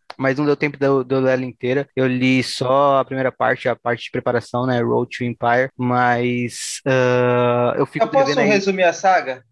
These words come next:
Speaker 1: Você leu Império?
Speaker 2: Não, não li, mas eu posso resumir. <laughs>
Speaker 1: Ah, manda ver.
Speaker 2: Uma raça alienígena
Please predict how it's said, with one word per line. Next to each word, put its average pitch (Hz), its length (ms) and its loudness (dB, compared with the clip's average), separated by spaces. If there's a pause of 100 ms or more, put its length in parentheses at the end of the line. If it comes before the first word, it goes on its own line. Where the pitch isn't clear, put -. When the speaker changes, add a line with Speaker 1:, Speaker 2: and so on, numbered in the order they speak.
(420)
Speaker 1:
Você - 140 -2
leu 226 220 4
Império? 220 400 0 (260)
Speaker 2:
Não, 247 280 2
não 226 160 -2
li, 220 200 2
mas 123 240 -2
eu 127 100 -2
posso 170 200 -4
resumir. 202 420 0
<laughs> 139 320 -4
Speaker 1:
Ah, 190 220 2 (160)
manda 139 260 0
ver. 190 160 -4 (120)
Speaker 2:
Uma 311 260 2
raça 196 300 2
alienígena 190 720 -2